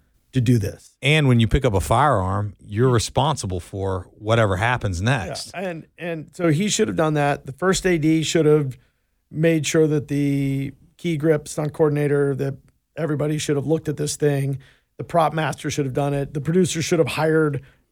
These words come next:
Speaker 1: a prop master with the resume. They should have gone union and had an iatsi person there anyway. So it's just a failure from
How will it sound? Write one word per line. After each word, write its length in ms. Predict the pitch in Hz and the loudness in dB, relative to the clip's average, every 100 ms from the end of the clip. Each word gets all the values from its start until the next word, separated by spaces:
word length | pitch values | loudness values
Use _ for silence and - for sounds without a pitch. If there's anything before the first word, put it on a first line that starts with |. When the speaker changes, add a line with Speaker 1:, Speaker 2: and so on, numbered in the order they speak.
| - | -8
Speaker 1:
a 80 | 156 | -6
prop 260 | - 151 139 | 0 0 0
master 380 | 135 123 160 139 | -4 -6 -4 -2
with 140 | 123 | -2
the 60 | 120 | -2
resume. 560 | 151 151 151 147 143 | -2 -2 -2 -2 -2
They 120 | 143 | -2
should 200 | 143 190 170 | -2 0 2
have 80 | |
gone 260 | 151 151 147 | 2 2 2
union 340 | 139 143 139 | 2 0 -2
and 120 | 127 120 | -4 -4
had 160 | 139 | -4
an 80 | 135 | -4
iatsi 580 | 131 135 123 135 131 123 | -6 -6 -6 -8 -8 -8
person 360 | - 127 - 131 | -10 -10 -8 -8
there 340 | 131 131 127 - _ _ _ - | -4 -4 -6 -10 _ _ _ -8
anyway. 540 | 170 165 156 151 147 147 _ _ | -4 0 2 2 0 -4 _ _
So 120 | 185 | -4
it's 140 | 175 | -2
just 200 | 220 220 | -2 2
a 80 | 185 | 2
failure 540 | - 190 180 180 170 165 | 4 4 4 4 2 0
from 580 | 175 156 143 135 135 | 2 2 2 -2 -6